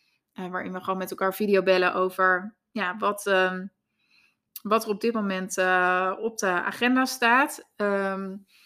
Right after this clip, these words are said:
zodra jouw fundament natuurlijk bepaald is, is het tijd om met, eh, de vormgeefster aan de slag te gaan met jouw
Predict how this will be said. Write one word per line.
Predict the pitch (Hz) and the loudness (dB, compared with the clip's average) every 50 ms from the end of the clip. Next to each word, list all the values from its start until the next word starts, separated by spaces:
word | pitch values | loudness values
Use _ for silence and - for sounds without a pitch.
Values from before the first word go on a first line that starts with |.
| _ _ _ _ _ - - _ _ _ _ _ _ _ _ _ _ _ | _ _ _ _ _ -20 -20 _ _ _ _ _ _ _ _ _ _ _
zodra | - 208 196 - - 226 220 220 208 220 226 240 247 | -12 -10 -6 -2 2 2 2 6 8 10 10 10 10
jouw | 233 220 202 | 8 6 4
fundament | 208 - - 247 233 233 226 214 214 226 254 262 262 | 2 0 0 0 2 2 0 0 0 2 2 0 0
natuurlijk | 240 208 196 - 220 220 214 208 202 190 - | -2 -6 -6 -4 -2 -2 0 0 -2 -4 -4
bepaald | _ 202 196 - - 233 247 269 285 294 277 - | _ -8 -4 0 4 6 8 8 8 6 2 0
is, | - 190 185 220 233 - | 0 0 0 0 0 -2
is | - 226 214 | -6 -6 -6
het | 214 208 208 | -6 -8 -6
tijd | - 208 196 190 190 190 - - | 0 2 2 4 2 0 -2 -4
om | - 202 202 202 202 226 | -4 -4 -4 -4 -6 -8
met, | - 202 190 190 190 185 190 - - _ _ | -8 -6 -6 -4 -4 -6 -8 -10 -14 _ _
eh, | - 185 180 175 175 | -8 -6 -6 -6 -6
de | 180 180 | -8 -6
vormgeefster | - - 247 247 247 233 - 196 196 190 - - | 0 2 2 2 2 0 -2 -4 -4 -4 -6 -8
aan | - - 185 | -8 -8 -8
de | 185 | -8
slag | 180 - - 196 190 185 190 | -10 -8 -4 -2 -2 -2 -4
te | - 185 | -10 -14
gaan | - - 185 185 190 180 180 180 180 196 254 - _ | -8 -4 -2 0 0 -2 -2 -6 -10 -14 -16 -16 _
met | - 185 185 185 180 180 - | -10 -8 -8 -8 -8 -8 -4
jouw | 190 185 180 180 175 170 170 180 - | -2 0 2 2 2 0 -2 -6 -10